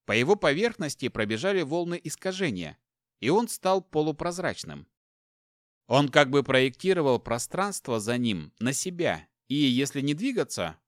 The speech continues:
увидеть в нем разведчика было очень трудно. У них было среднее бронирование, но даже это позволяло выдержать несколько прямых попаданий из бластера.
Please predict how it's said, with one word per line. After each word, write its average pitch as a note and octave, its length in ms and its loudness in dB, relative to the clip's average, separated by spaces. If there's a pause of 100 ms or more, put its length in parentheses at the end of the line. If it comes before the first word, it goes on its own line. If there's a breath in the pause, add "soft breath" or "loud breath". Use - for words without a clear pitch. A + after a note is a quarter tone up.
(200)
увидеть F#3 520 0
в C3+ 60 -4
нем D3+ 180 -2
разведчика C3 640 -4
было B2 240 0
очень D3+ 280 -4
трудно. A2 480 -6 (1080)
У A#2 120 0
них F3 280 2
было B2 240 2
среднее D#3 500 -2
бронирование, A#2+ 840 -4 (320)
но C3 140 -2
даже F3 320 2
это F3+ 280 0
позволяло C3+ 580 0
выдержать C#3 600 -2
несколько C#3 500 -2
прямых A#2+ 340 -2
попаданий G#2+ 580 -2
из A2+ 220 -8
бластера. F#2 600 -6